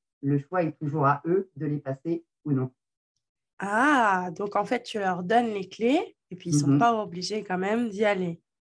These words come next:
Speaker 1: Non, ils sont pas obligés. C'est vraiment ce qu'on appelle le libre arbitre, hein. Moi, je, voilà,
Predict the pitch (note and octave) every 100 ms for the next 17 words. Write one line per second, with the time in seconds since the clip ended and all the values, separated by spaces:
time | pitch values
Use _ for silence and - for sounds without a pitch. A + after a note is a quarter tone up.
0 | E3 D3+ D3+ D#3+ F3 A3 G3+ E3 C#3 B2+
1 | - F3 E3 G3 A3 G#3 F#3 F#3 G#3 F#3
2 | F3 D3+ C#3+ D#3 C3+ - D#3 - _ _
3 | - E3+ G3 G3+ E3+ E3+ E3+ E3 C#3 A2+